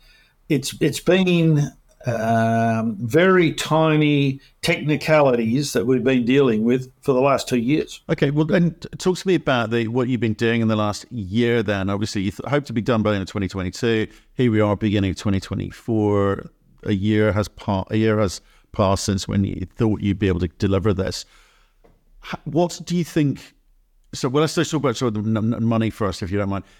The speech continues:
Speaker 2: The cost environment in that time has changed. We've had, we have c-,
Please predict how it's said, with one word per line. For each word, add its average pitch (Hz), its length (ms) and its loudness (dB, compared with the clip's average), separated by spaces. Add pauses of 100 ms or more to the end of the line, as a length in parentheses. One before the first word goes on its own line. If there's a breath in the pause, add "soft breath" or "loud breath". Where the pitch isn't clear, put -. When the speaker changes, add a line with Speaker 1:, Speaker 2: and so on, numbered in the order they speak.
(220 soft breath)
Speaker 2:
The 139 160 -2
cost 156 420 -2
environment 107 760 0 (340)
in 135 120 0
that 123 200 0
time 110 320 -2
has 107 240 -2
changed. 98 520 -4
We've 104 140 -2
had, 107 240 -2
we 107 80 -2
have 107 260 -2
c-, - 120 -10